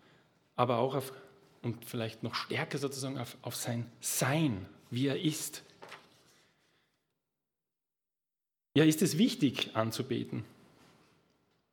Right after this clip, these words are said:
im Vergleich zu all diesen anderen geistlichen Übungen? Ähm, wir haben, und da möchte ich, habe, wollte ich eigentlich den Wolfgang im Vorfeld fragen, wir haben einmal eine, als Gemeinde so ein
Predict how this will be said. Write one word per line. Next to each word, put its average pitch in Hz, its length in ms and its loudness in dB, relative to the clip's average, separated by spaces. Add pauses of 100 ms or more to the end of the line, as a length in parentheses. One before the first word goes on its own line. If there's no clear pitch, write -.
(420)
im 123 240 2
Vergleich 123 360 2
zu 120 140 -2
all 113 100 4
diesen 120 280 0
anderen 117 380 0 (200)
geistlichen 123 420 0
Übungen? 131 420 2 (1400)
Ähm, 139 340 6 (1300)
wir 123 160 4
haben, 185 220 2 (760)
und 127 120 -6
da 131 60 2
möchte 123 300 2
ich, 120 160 0
habe, 120 340 0
wollte 127 200 0
ich 113 80 0
eigentlich 123 200 2
den 113 60 0
Wolfgang 123 320 2
im 120 80 0
Vorfeld 127 340 0
fragen, 113 200 2
wir 123 100 0
haben 131 140 4
einmal 139 180 2
eine, 120 240 4 (520)
als 127 160 -2
Gemeinde 127 420 2
so 135 120 0
ein 123 280 2